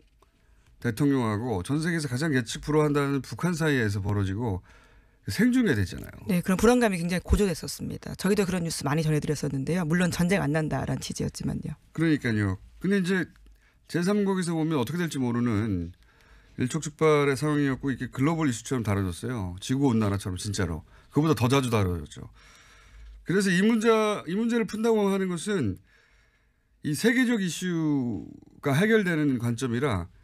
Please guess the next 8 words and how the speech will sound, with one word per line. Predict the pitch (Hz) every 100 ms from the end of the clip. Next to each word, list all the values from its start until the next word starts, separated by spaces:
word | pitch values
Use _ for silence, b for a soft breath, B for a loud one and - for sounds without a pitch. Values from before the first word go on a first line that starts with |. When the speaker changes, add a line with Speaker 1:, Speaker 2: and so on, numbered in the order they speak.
| b b b b b - -
Speaker 1:
이 | 185 196
이슈를 | 185 - 202 185 180 180
들고 | 156 156 156 185 156
"이렇게 | 151 185
해결하겠습니다." | 170 190 190 185 180 170 160
하고 | 156 143 127 87 - -
카드를 | - 196 175
내밀면 | 127 131 156 175 101